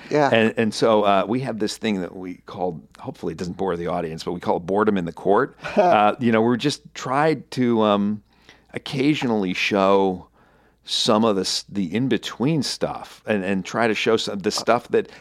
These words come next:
Speaker 2: the lower stakes stuff that most drama ignores.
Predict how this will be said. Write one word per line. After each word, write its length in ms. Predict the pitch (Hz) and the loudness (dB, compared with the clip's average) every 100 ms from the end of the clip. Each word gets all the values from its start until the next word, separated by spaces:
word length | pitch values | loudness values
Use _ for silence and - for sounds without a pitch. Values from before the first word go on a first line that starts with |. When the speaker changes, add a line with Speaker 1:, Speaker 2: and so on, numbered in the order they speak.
| _ | _
Speaker 2:
the 80 | 117 | 0
lower 400 | 107 131 143 123 | 4 4 4 2
stakes 600 | - - 104 90 - - | 0 0 0 0 -6 -6
stuff 480 | - - 98 92 - | -6 0 2 2 -2
that 180 | 101 90 | -4 -2
most 600 | 98 104 107 - - - - - - - _ - | 0 0 2 -2 -6 -14 -18 -20 -20 -20 _ -8
drama 540 | 104 110 107 104 92 - | 2 4 4 2 0 -6
ignores. 840 | 98 98 104 95 85 - - - | -6 -2 -2 -2 -4 -6 -8 -10